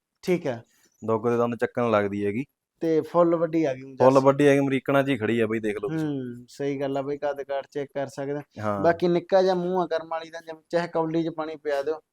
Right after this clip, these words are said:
Speaker 1: ਮੂੰਹ
Speaker 2: ਹੂੰ।
Speaker 1: ਇੰਨਾ ਸੋਹਣਾ ਆ
Speaker 2: ਬਰੀਡ
Speaker 1: ਗਿਆ।
Speaker 2: ਬਰੂਡ ਮੰਨੋ ਚੰਗੇ, ਸਾਰੇ ਚ-, ਪਾਸੇ ਚੰਗੀ ਹੈ ਜੀ।
Speaker 1: ਬਾਈ ਥਾਣੀ ਬੜਾ ਚੰਗਾ ਆ ਗਿਆ, ਹਨਾ?
Speaker 2: ਹਾਂ, ਥਾਂ
Speaker 1: ਸਹੀ
Speaker 2: ਤੋਂ
Speaker 1: ਗੱਲ ਆ,
Speaker 2: ਝੋਲੀ
Speaker 1: ਕਿਹੜਾ
Speaker 2: ਝਾਲੀ
Speaker 1: ਬੜਾ
Speaker 2: ਬਹੁਤ ਆ ਜੀ।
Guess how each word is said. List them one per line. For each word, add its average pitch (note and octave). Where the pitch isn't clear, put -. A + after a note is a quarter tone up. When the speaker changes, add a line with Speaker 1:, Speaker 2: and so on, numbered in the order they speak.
Speaker 1:
ਮੂੰਹ E3+
Speaker 2:
ਹੂੰ। F3+
Speaker 1:
ਇੰਨਾ D#3+
ਸੋਹਣਾ F3+
ਆ F3
Speaker 2:
ਬਰੀਡ C3+
Speaker 1:
ਗਿਆ। C#3+
Speaker 2:
ਬਰੂਡ C#3
ਮੰਨੋ C#3+
ਚੰਗੇ, C#3
ਸਾਰੇ D3
ਚ-, D3+
ਪਾਸੇ D3
ਚੰਗੀ B2+
ਹੈ G2+
ਜੀ। G2
Speaker 1:
ਬਾਈ F#3
ਥਾਣੀ F#3+
ਬੜਾ G#3+
ਚੰਗਾ E3+
ਆ C3+
ਗਿਆ, -
ਹਨਾ? F#3
Speaker 2:
ਹਾਂ, A2+
ਥਾਂ A#2+
Speaker 1:
ਸਹੀ B2
Speaker 2:
ਤੋਂ C3
Speaker 1:
ਗੱਲ C3
ਆ, -
Speaker 2:
ਝੋਲੀ E3
Speaker 1:
ਕਿਹੜਾ C3
Speaker 2:
ਝਾਲੀ D3
Speaker 1:
ਬੜਾ B2
Speaker 2:
ਬਹੁਤ A#2+
ਆ A2+
ਜੀ। A2